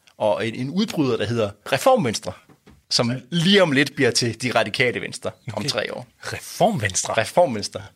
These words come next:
Speaker 2: Okay.
Speaker 1: Så, så er der, så er der partiet Højre, som traditionelt består af, af godsejere og de rige. I det her valg, hvor parlamentarismen,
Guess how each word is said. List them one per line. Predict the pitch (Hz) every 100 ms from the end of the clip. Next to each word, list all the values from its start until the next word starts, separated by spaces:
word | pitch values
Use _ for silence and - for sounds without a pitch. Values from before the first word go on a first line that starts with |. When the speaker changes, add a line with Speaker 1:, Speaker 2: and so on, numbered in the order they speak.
| _
Speaker 2:
Okay. | 110 - 160 - _ - - - -
Speaker 1:
Så, | 113 -
så | 147 208
er | 196
der, | 117 101 -
så | - 220
er |
der | 214
partiet | - 131 98
Højre, | - 151 240 240 _ _ - _ _
som | - 127 113 104 113
traditionelt | - 120 131 -
består | - 131 117
af, | 107 92
af | 95
godsejere | 120 110 113 120 - -
og | 101 107
de | 107 107
rige. | 107 120 - -
I | 143 135 117
det | 185
her | 180 170
valg, | 113 175 - -
hvor | 113 -
parlamentarismen, | 123 117 117 127 143 - 151 120